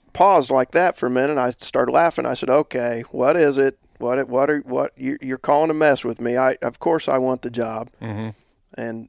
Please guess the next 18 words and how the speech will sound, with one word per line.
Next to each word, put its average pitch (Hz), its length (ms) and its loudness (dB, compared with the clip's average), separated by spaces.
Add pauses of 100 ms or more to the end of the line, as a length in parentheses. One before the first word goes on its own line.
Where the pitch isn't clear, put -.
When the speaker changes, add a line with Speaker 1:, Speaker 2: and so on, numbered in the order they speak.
(120)
Speaker 1:
you 127 140 -8
know, 113 240 -8 (1300)
and 123 200 -4
he 143 100 -2
said, 127 300 2
"Well, 135 340 0 (720)
do 120 40 -4
you 127 120 0
want 139 160 0
it 120 80 -16
bad 127 180 2
enough 127 200 -4
to 135 40 -10
go 123 120 -2
back 117 280 -4
through 123 200 -6
the 113 80 -6
entire 117 360 -6